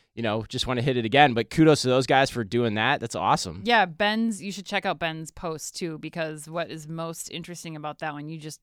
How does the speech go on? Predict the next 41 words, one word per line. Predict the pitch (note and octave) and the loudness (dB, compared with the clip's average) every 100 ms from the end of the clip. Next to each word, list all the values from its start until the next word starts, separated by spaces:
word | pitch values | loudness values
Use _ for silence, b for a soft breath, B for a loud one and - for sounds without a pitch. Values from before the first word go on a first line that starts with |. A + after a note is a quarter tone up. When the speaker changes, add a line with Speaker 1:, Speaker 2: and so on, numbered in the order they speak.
| _ | _
Speaker 2:
you | G#2+ | 4
Speaker 1:
Yeah. | C3 C#3 F3 | 6 8 8
Speaker 2:
walk | F#3+ - | 4 -2
right | E3+ E3 | -4 -4
in. | D3 D#3 E3 A3+ B3+ _ _ _ | -6 -10 -6 -6 -6 _ _ _
And | F#3 | -6
then | F#3 F3 | -4 -6
the | E3 | -6
scan | D#3 - - G#3 G#3+ G#3+ | -8 -10 -2 0 2 0
part | G3+ - E3 D#3+ | -2 -2 -2 -4
is | D#3 | -10
happening | - B3 D#3 D3 | -10 -10 -10 -14
at | - - | -14 -12
the | E3 _ | -14 _
end, | G#3+ D#4 E4+ C#4 G3+ F3+ F#3 G3+ | 0 2 4 4 2 0 0 2
Speaker 1:
Yeah. | |
Speaker 2:
which | |
Speaker 1:
Hybrid | G3 - C#3+ | 4 4 2
Speaker 2:
is | F#3 | 0
a | |
Speaker 1:
store. | F#3+ G#2 | -2 -2
Speaker 2:
new, | F#3+ G3+ A3+ B3+ C4+ C4+ - | -2 -4 -2 -2 -2 -4 -6
a | G3 | -6
new | G3 G3+ G#3 | -4 -2 -2
way | G3+ F3+ | -2 -2
of | E3+ D#3+ | -4 -6
doing | F3 F3+ F3 | -8 -8 -8
things | E3 D#3 D#3 - | -10 -8 -10 -12
for, | - E3 D#3+ D#3 - | -10 -8 -8 -10 -10
um, | - D3 C#3 B2+ - _ | -10 -10 -10 -14 -18 _
well, | - E3+ | -8 -8
really | - D#3+ C#4 F3 D#3 _ | -8 -10 -8 -8 -10 _
from | D#3+ D#3+ | -12 -10
what | D#3+ | -8
we've | D#3 D3 | -10 -12
seen | - E3+ | -10 -10
m-, | D3+ D3+ D#3 | -10 -8 -8
most | D#3 A#3 - | -4 -6 -4
places. | G3 D#4+ - G#2 | -8 -6 -10 -12
So. | - E3+ | -2 2
Speaker 1:
Yeah. | A#2 | 2